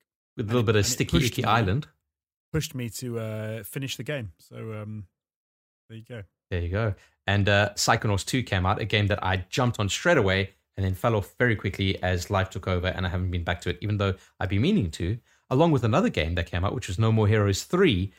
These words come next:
Speaker 1: which I was really keen on, but again, just didn't fucking get into it. But there is one last game that I wanted to talk about, fellas, that came out in, in August, which is a, a, a biggie, because both of you kind of jumped in on it, and, you know, I,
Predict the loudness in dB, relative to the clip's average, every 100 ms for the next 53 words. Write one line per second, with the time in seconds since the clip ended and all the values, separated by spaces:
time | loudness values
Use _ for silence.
0 | _ _ -4 2 2 2 -2 -4 -6 2
1 | 2 2 -2 -2 0 0 -4 _ _ _
2 | -2 0 -2 -8 -16 _ -8 -8 -8 -8
3 | -4 -2 -2 -6 -10 _ _ _ _ -4
4 | 2 2 2 2 4 4 2 2 2 2
5 | 2 2 -2 -4 -6 -6 -8 _ -6 -4
6 | -6 -4 -2 -2 -4 -6 -4 -4 -2 -4
7 | -6 -8 -12 -8 -6 -4 -4 -4 _ _
8 | _ _ _ -2 0 0 4 4 4 -4
9 | -6 _ 0 2 2 0 -6 _ _ _
10 | 2 2 2 0 0 -2 0 2 0 2
11 | 0 2 -2 -4 -2 -2 -4 -8 _ _
12 | _ _ _ _ _ _ -2 2 2